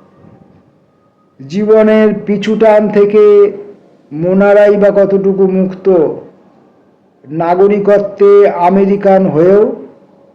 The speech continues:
অমিতাভ জানে আমেরিকানরা ভারতীয়দের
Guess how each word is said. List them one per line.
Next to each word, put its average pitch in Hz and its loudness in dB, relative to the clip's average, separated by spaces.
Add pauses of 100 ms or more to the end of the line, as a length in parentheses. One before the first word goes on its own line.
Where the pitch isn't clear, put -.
(540)
অমিতাভ 233 0
জানে 180 0 (680)
আমেরিকানরা 196 0
ভারতীয়দের 190 0